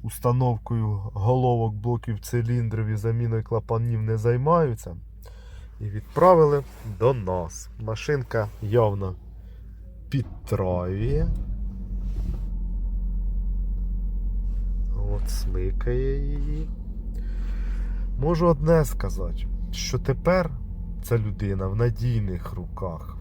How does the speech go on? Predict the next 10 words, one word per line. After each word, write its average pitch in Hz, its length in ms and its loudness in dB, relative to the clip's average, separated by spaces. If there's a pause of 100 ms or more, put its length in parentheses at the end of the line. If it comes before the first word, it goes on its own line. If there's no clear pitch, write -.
на 104 140 -2
справжньому 107 760 6
С 95 160 -4
Т 117 120 0
О 139 260 2 (560)
Nissan. 107 680 0
От 92 80 -2
бачите, 107 540 4 (540)
тут 160 420 6
Nissan, 131 720 4